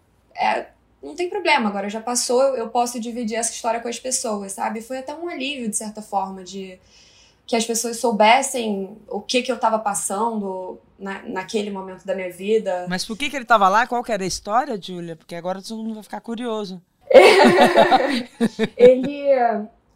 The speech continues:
Speaker 1: ele tinha decidido, no, quando a guerra estourou, que ele ia, que ele ia lutar. Ele falou, "Não consigo ficar em casa de férias, é, sabendo o que está acontecendo no mundo."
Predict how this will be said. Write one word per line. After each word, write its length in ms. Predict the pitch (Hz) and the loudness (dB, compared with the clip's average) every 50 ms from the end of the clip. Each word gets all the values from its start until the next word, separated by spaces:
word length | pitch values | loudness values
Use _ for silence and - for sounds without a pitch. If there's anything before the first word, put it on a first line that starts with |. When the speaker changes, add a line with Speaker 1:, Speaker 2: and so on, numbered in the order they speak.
| _ | _
Speaker 1:
ele 220 | - 247 254 285 262 | 2 4 4 4 -2
tinha 240 | - - 302 294 294 | -6 -8 -8 -6 -6
decidido, 920 | 294 294 285 - 302 226 208 220 240 240 254 226 220 277 269 269 262 269 - - - | -6 -8 -8 -6 -6 -4 -4 -4 -4 -4 -4 -4 -6 -6 -6 -8 -10 -12 -14 -12 -6
no, 520 | 220 214 214 208 208 208 202 190 190 214 - | -4 -2 -2 -2 -4 -6 -8 -12 -14 -16 -12
quando 200 | _ - 214 220 | _ -6 -4 -4
a 60 | 220 | -4
guerra 280 | 214 208 214 202 202 196 | -4 -2 -4 -4 -4 -6
estourou, 640 | 202 - - - 220 202 190 190 190 202 220 214 - _ _ _ _ _ _ _ _ _ _ _ - - 254 - | -10 -8 -6 -4 -4 -2 -2 -4 -4 -6 -8 -8 -12 _ _ _ _ _ _ _ _ _ _ _ -14 -14 -14 -2
que 100 | - - | 4 4
ele 440 | 214 214 208 220 214 214 208 208 208 | 6 6 4 2 0 0 -2 0 2
ia, 580 | 208 208 208 214 214 208 202 190 185 180 185 180 - - _ _ | 4 6 6 6 6 4 2 0 -2 -4 -6 -10 -16 -20 _ _
que 100 | - - | -6 -4
ele 140 | 226 220 226 | -2 0 0
ia 120 | 220 214 | 0 0
lutar. 460 | 220 226 247 240 - 214 196 196 208 214 | -2 -2 -4 0 4 4 4 4 4 0
Ele 80 | 208 196 | -2 -6
falou, 260 | - 196 190 190 190 | -8 -10 -8 -8 -8
"Não 100 | 190 196 | -10 -10
consigo 760 | 196 220 214 214 - - 208 208 214 214 214 202 190 185 - - _ _ | -8 -8 -8 -8 -8 -6 -6 -6 -4 -4 -6 -6 -8 -12 -16 -20 _ _
ficar 640 | - - - 208 208 - 190 185 185 180 180 175 175 175 | -12 -6 -6 -6 -4 -2 -4 -4 -4 -8 -10 -12 -14 -16
em 100 | 175 175 | -18 -18
casa 460 | 170 - 185 180 170 170 180 180 180 | -8 -4 -4 -4 -4 -4 -8 -10 -14
de 100 | 175 170 | -16 -18
férias, 720 | - - 175 170 165 170 170 180 175 175 175 - - - - | -12 -8 -6 -6 -6 -4 -6 -6 -8 -10 -12 -14 -14 -10 -8
é, 220 | - 180 180 175 | -8 -8 -8 -8
sabendo 320 | 170 - 190 180 185 180 180 | -10 -10 -10 -10 -10 -12 -12
o 20 | |
que 60 | 180 | -14
está 140 | - - 202 | -14 -14 -14
acontecendo 460 | 185 - 185 180 - - 185 185 190 196 | -12 -12 -14 -14 -14 -12 -12 -12 -10 -8
no 60 | 202 | -6
mundo." 520 | 214 208 196 196 214 233 233 254 262 269 | -6 -6 -6 -4 -4 -4 -2 -4 -4 -4